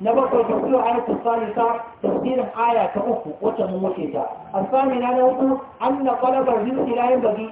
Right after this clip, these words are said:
إلا من الله. Arziki ba a neman shi a gurin kowa sai a gurin Allah. Amma ka iya neman kuɗi a gurin wani.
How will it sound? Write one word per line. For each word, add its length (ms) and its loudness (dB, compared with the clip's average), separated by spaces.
إلا 260 0
من 180 -2
الله. 300 -2
Arziki 480 0
ba 100 2
a 180 2
neman 280 0
shi 80 -4
a 120 0
gurin 260 2
kowa 320 4
sai 120 0
a 100 0
gurin 260 -4
Allah. 280 -6
Amma 260 2
ka 80 0
iya 120 2
neman 400 -2
kuɗi 180 -10
a 120 -2
gurin 240 -6
wani. 180 -6